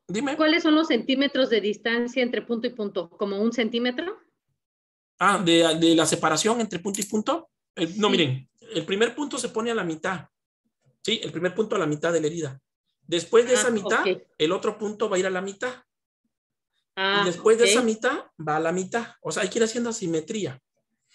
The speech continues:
Speaker 1: ¿Sí?
Speaker 2: Ah,
Speaker 1: Igual
Speaker 2: ok.
Speaker 1: del otro lado, a la mitad, luego a la mitad, a la mitad, a la mitad, a la mitad, como vaya quedando, y se le pone los puntos que sean necesarios. Por lo regular, la separación es de punto setenta y cinco centímetros en cada punto. Punto setenta y cinco centímetros en cada punto.
Speaker 2: Correcto.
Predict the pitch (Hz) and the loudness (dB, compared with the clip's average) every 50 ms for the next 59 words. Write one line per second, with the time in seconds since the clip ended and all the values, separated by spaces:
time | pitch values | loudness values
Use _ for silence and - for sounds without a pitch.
0 | - - _ - - _ _ _ _ _ _ - - 202 226 - 202 196 202 156 | -20 -20 _ -20 -20 _ _ _ _ _ _ -6 -4 -2 -2 -2 -4 -6 -6 -6
1 | 156 151 165 180 196 190 185 185 185 185 185 190 196 214 233 233 190 165 151 143 | -2 0 2 2 2 2 2 2 2 2 2 2 2 4 2 2 0 -2 -2 -2
2 | 147 147 156 156 - 208 226 254 226 196 180 175 175 165 147 143 147 147 - 220 | -2 -2 -4 -4 -2 -2 -2 -2 -2 -4 -4 -4 -4 -4 -4 -6 -6 -6 -6 -6
3 | 233 240 214 175 160 156 151 202 208 220 208 175 165 160 - 170 170 175 175 170 | -6 -6 -6 -8 -10 -10 -8 -8 -6 -6 -6 -6 -8 -8 -6 -6 -6 -4 -6 -6
4 | 175 196 190 175 165 160 160 175 170 - 190 214 240 247 294 294 285 - - 160 | -6 -8 -6 -4 -2 -2 -2 -2 -2 -2 -2 -2 -2 -2 -4 -8 -10 -10 -12 -10
5 | 131 165 170 151 - - 180 185 196 190 151 - - - 190 190 - 185 - 165 | -6 -4 -4 -4 -2 -2 -4 -2 -2 -2 -4 -2 -2 -2 -2 -2 -4 -8 -10 -10
6 | - - 160 165 170 185 185 214 208 180 - 208 202 208 214 226 254 302 294 269 | -8 -6 -6 -4 -4 -2 -2 -4 -2 -2 0 2 2 4 4 4 4 2 0 0
7 | 226 214 - - 202 196 185 - 269 262 254 247 254 247 247 214 - - 240 233 | -2 -4 -6 -4 -4 -4 -4 -4 -6 -6 -6 -6 -6 -6 -6 -6 -4 -4 -4 -4
8 | 247 233 220 208 - 180 170 170 180 170 165 208 214 - 233 214 - 180 170 170 | -2 -2 -4 -2 -2 -4 -2 -2 -2 -2 -2 -2 -2 -2 -2 -2 -2 -4 -4 -4
9 | - 220 220 214 - 226 240 240 - - - - - - _ - 156 156 156 185 | -2 -2 -2 -2 -4 -6 -8 -8 -10 -14 -20 -20 -20 -16 _ -4 -2 0 0 0
10 | 202 190 - - 196 180 156 - - - _ _ _ _ _ _ _ _ 214 214 | 0 -2 -2 -2 -2 -2 -4 -6 -12 -20 _ _ _ _ _ _ _ _ -4 -2
11 | 214 208 190 180 - 156 151 156 143 - 190 175 165 147 147 139 - - - - | -2 -2 -4 -4 -6 -6 -6 -6 -6 -6 -6 -6 -6 -6 -8 -8 -10 -10 -14 -16
12 | - _ _ _ _ _ _ - - - - _ _ _ _ _ _ _ _ _ | -18 _ _ _ _ _ _ -12 -12 -12 -16 _ _ _ _ _ _ _ _ _
13 | 143 131 127 160 156 147 - 185 180 175 180 190 180 180 - - - 170 - | -12 -8 -6 -4 -4 0 2 4 4 4 4 4 4 2 0 -6 -12 -14 -14